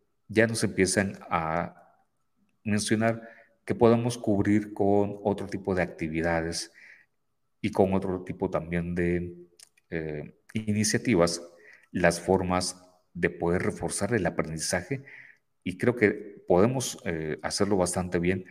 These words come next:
a partir de lo que hemos aprendido en el trabajo en la pandemia. Ya se habla también de formularios de Google y de Classroom, pero este apartado, si ustedes gustan, lo vamos a retomar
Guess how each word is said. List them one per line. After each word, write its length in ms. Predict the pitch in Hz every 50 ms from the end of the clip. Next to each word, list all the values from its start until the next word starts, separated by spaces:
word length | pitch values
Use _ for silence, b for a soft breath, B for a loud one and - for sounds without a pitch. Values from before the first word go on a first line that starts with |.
| B B B
a 140 | - - -
partir 300 | 95 90 - - 120 120
de 60 | 120
lo 100 | 120 -
que 200 | - 92 92 - _ _
hemos 360 | - 104 98 101 101 95 - -
aprendido 560 | 87 - 85 80 80 85 98 113 131 135 - B B B B B B
en 140 | B 95 82
el 120 | 80 76
trabajo 540 | - - 82 80 85 85 - - 87 - - -
en 160 | 85 78 78
la 100 | 73 -
pandemia. 500 | - 76 76 65 - 55 58 60 - - B B B B B B B B B B B
Ya 120 | - 82 85
se 100 | - 87
habla 140 | 85 85 85
también 240 | 82 80 82 80
de 80 | 82 78
formularios 560 | - - 73 73 76 80 82 82 82 85 90
de 80 | 104 104
Google 440 | - 139 139 131 123 123 127 127 -
y 100 | - 87
de 160 | 80 80 78 -
Classroom, 560 | - 147 143 147 139 - - 190 190 190 - B B B B B B B
pero 140 | 87 85
este 160 | 87 87 - 101
apartado, 720 | - - 90 90 - - 95 98 104 110 - - - -
si 140 | - - -
ustedes 280 | - - 98 92 87
gustan, 320 | 92 98 - - 107 101 - -
lo 160 | 90 90 85
vamos 340 | 87 90 90 90 90 - 87
a 60 | 82
retomar 720 | - 78 - _ - - 82 82 85 87 87 - - -